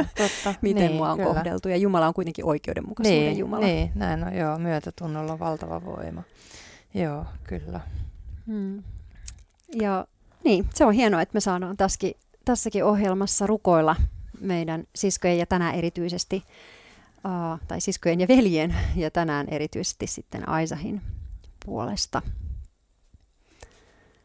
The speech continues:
Speaker 2: Kiitos sulle, pyhä kolmiyhteinen Jumala, Isä, Poika, Henki.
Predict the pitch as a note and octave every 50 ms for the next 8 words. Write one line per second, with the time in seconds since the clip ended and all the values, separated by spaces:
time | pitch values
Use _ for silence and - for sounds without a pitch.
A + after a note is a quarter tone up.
0 | _ _ _ _ _ _ _ _ _ _ _ - _ _ _ _ _ _ _ _
1 | _ _ _ _ _ _ _ _ _ - A3 G3+ G3 - F3 - - - F3 E3+
2 | D#3+ D#3+ - F3+ E3+ - - - - - - - - _ _ _ _ _ _ _
3 | _ _ _ _ _ _ _ _ _ _ _ _ _ _ _ _ _ _ _ _
4 | _ _ - G3 G3 F3+ D#3+ F3+ - - D#3+ - - - - - _ _ _ -
5 | F#3 F3 E3 - - - - - - A3 F#3+ - - - - F#2+ G2+ - - D#3+
6 | D3 - - - - - - _ - G#3+ G#3+ - G#3+ - - - G#2 G#2+ - F3+
7 | D3 D3 F#3+ - - - - - - -